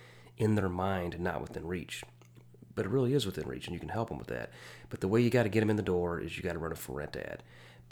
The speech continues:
The next key here is that your for rent ad has to be at, at least a hundred dollars, I like a hundred and fifty dollars, higher than what your purchase option would, option would be. If it's gonna costs six hundred dollars a month to own the house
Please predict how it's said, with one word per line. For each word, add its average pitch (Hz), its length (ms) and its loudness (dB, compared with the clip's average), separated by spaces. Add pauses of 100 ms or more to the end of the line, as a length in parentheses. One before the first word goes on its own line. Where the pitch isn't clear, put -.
(640)
The 104 60 2
next 117 260 4
key 127 200 4
here 101 240 4
is 90 80 0
that 92 120 -2
your 90 100 0
for 87 160 -6
rent 92 280 0
ad 92 160 -2
has 92 200 -2
to - 80 -4
be 87 280 0
at, 60 120 -4 (180)
at 113 100 -6
least 110 300 2
a 90 40 -2
hundred 98 280 0
dollars, 87 420 0
I 82 80 -2
like 95 200 -2
a 73 40 -4
hundred 85 240 -2
and 78 100 -8
fifty 90 280 -2
dollars, 85 400 -2 (260)
higher 104 400 6
than 90 140 2
what 87 120 -2
your 80 100 -4
purchase - 420 -4
option - 320 -6
would, 50 100 -8 (180)
option - 260 -4
would 67 100 -6
be. - 240 -10 (680)
If - 200 -4
it's - 140 -2
gonna 120 240 8 (380)
costs 98 460 0 (180)
six - 260 4
hundred 101 200 6
dollars 92 300 2
a 82 40 -6
month 90 540 0
to 85 340 -2
own 107 140 6
the 98 80 6
house 82 460 2